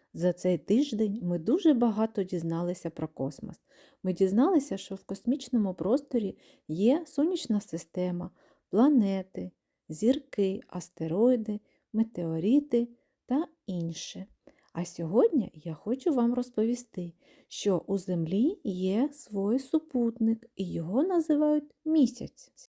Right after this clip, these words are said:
Ви пам'ятаєте, що Земля обертається навколо Сонця, а ось Місяць обертається навколо Землі. В залежності від того,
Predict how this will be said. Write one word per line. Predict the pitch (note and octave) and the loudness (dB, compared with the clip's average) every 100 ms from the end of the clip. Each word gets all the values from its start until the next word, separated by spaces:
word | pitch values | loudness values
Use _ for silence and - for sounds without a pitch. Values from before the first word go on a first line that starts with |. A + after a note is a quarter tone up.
| _ _ _ | _ _ _
Ви | F3+ F#3+ | -2 0
пам'ятаєте, | G3 A#3 C4 G4 - D4 B3+ B3 B3 B3 - _ _ _ | 2 4 4 2 4 4 4 2 -2 -6 -6 _ _ _
що | - - A3 F#3 | -10 -2 -2 0
Земля | F#3+ F#3 F3 E3+ C4+ - | 2 2 2 0 0 4
обертається | C#4 G3+ A3 - G3+ F#3 E3 - - | 4 6 2 0 -6 -6 -8 -12 -6
навколо | G3 G3 - - A3+ A#3 A#3+ | -2 -2 -6 -4 0 2 2
Сонця, | A#3+ - C#4 A#3 F3 - - - _ _ _ _ | -2 2 4 6 2 -8 -18 -20 _ _ _ _
а | F#3 F#3+ | -4 -4
ось | - F3 E3 - | 0 0 0 -4
Місяць | D#3+ F3+ B3 - A#3+ - - | 0 2 2 2 -2 -2 -6
обертається | G#3 F3+ F3+ - F3 F3 A3 C4+ - E4 | -4 -2 -4 -4 -6 -2 -2 0 0 2
навколо | D#4+ D4 - F#3+ F#3+ G3 | 2 0 -6 -4 0 0
Землі. | A#3 C#4+ E4+ B3+ A3+ - _ _ _ _ _ _ _ | 2 4 6 4 2 -6 _ _ _ _ _ _ _
В | G3 | -4
залежності | F#3 F#3+ C4 D4+ C4+ C4+ - B3+ | 0 4 4 4 2 2 0 0
від | A#3+ - | 0 2
того, | C4 G4+ B3+ | 2 4 2